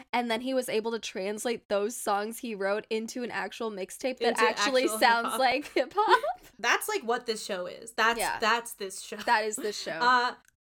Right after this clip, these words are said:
Speaker 2: we're getting too far into it. Let me, let me talk. Can, can I just give you a little historical rundown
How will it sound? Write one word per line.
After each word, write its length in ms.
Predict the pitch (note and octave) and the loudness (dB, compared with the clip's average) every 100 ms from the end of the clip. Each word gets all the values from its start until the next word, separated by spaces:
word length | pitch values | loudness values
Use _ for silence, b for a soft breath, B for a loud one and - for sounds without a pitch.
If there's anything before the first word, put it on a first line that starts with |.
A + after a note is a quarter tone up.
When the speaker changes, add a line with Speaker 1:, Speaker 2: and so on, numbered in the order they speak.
| _ | _
Speaker 2:
we're 120 | B3 | 0
getting 200 | C4+ E4 A#4+ | 4 4 2
too 140 | C#4 B3+ | 0 2
far 300 | G#3+ B3 B3+ | 6 6 6
into 380 | C4+ D#4+ C4 | 2 2 2
it. 280 | F#3+ F#3 - | 0 0 -4
Let 180 | A3+ F4 | -4 0
me, 160 | C5+ A#3+ | 0 0
let 180 | C4 | 0
me 60 | C5+ D#5 | -2 0
talk. 260 | - F#4+ E4+ - | 6 6 6 -6
Can, 200 | - F4 | -10 -6
can 160 | F#4 | 2
I 100 | A#4 A#4+ | 2 2
just 160 | C5 | 0
give 160 | D#4+ F4+ | 0 2
you 140 | B4 | 4
a 20 | F4 | 4
little 180 | F#4 F4+ | 2 2
historical 540 | - - F#4 A#4 C#4 | 0 4 4 6 2
rundown 200 | A#3 F#4+ | 2 4